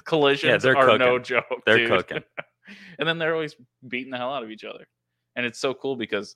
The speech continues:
Speaker 1: the ref's like, "Yeah, you guys can fight." Like, as long as it's, like, a consensual
Speaker 2: Not
Speaker 1: fight.
Speaker 2: like that. <laughs>
Speaker 1: You know? As
Speaker 2: Yeah.
Speaker 1: long as they're both, like, fighting.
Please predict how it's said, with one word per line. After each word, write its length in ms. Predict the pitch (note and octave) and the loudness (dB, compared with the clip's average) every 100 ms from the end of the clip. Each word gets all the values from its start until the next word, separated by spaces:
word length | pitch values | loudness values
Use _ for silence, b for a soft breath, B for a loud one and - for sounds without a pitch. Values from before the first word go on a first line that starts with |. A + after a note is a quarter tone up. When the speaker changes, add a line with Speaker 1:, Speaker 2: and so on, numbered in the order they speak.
| - | -6
Speaker 1:
the 120 | A2 | -2
ref's 260 | G#2+ A2 A2+ | 0 0 0
like, 200 | G#2 G#2+ | -4 -2
"Yeah, 100 | A#2+ | -2
you 160 | G#2 A2+ | -2 -2
guys 220 | G#2+ G#2+ | -4 -4
can 160 | A2 | -10
fight." 300 | G2+ A#2+ B2 - _ - | -2 -2 -2 -10 _ -10
Like, 220 | G#2+ F2 _ _ _ _ _ _ - | -8 -8 _ _ _ _ _ _ -4
as 140 | A#2 | -2
long 160 | A2 A2 | 0 -2
as 80 | G#2 | -2
it's, 160 | G2+ | -6
like, 140 | G2+ G2+ | -6 -6
a 60 | |
consensual 520 | F#2 A2 - A2 - G2+ | -10 -10 -6 -6 -6 -2
Speaker 2:
Not 140 | D2 | 0
Speaker 1:
fight. 100 | A2 | 2
Speaker 2:
like 180 | F2+ F#2+ | 2 6
that. 320 | C3 A#2 A2+ _ - | 6 6 4 _ -18
<laughs> 320 | - - - | -18 -18 -8
Speaker 1:
You 100 | A2+ | -2
know? 240 | A2+ A#2 B2+ _ - | 0 0 -4 _ -4
As 80 | A2+ | -2
Speaker 2:
Yeah. 80 | |
Speaker 1:
long 140 | B2+ C#3 | 0 -2
as 60 | C#3 | -4
they're 80 | C3 | -4
both, 260 | A#2 A#2 | -4 -4
like, 160 | A#2+ A2 | -4 -6
fighting. 480 | - G#2 A2+ C3+ | -6 -6 -6 -10